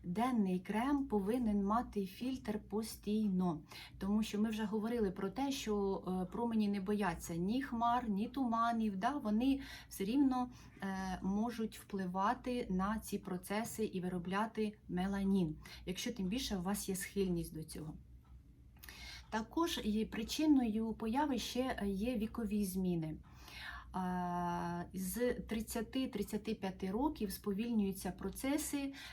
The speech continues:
е, е, обміну клітин. Звісно, все сповільнюється, тому,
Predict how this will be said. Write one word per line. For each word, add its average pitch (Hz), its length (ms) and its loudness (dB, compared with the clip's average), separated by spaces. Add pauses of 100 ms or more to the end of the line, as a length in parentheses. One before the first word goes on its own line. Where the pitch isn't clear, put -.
е, 190 460 -2 (220)
е, 185 540 0
обміну 196 440 2
клітин. 285 720 6
Звісно, 202 800 2
все 220 260 -2
сповільнюється, 247 1000 2
тому, 226 420 2